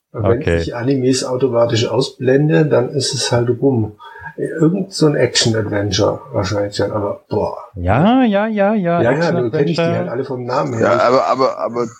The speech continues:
Speaker 3: also
Speaker 1: Devil
Speaker 3: Devil
Speaker 1: May
Speaker 3: May
Speaker 1: Cry? Pff.
Speaker 3: Cry ist es nicht.
Speaker 2: Ah, mir fällt nur eins ein. Einen Hinweis kann ich euch noch geben.
Speaker 3: Ja.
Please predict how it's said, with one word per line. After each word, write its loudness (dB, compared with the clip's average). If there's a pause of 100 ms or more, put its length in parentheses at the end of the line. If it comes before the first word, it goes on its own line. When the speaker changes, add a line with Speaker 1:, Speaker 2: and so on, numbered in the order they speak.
Speaker 3:
also -2
Speaker 1:
Devil 2
Speaker 3:
Devil 0
Speaker 1:
May 4
Speaker 3:
May 0 (380)
Speaker 1:
Cry? -12
Pff. -10 (340)
Speaker 3:
Cry 2
ist 2
es -10
nicht. -8 (240)
Speaker 2:
Ah, 4
mir 2
fällt 0
nur 2
eins 0
ein. -6 (400)
Einen 0
Hinweis -2
kann -2
ich -4
euch -2
noch -8
geben. -10
Speaker 3:
Ja. -8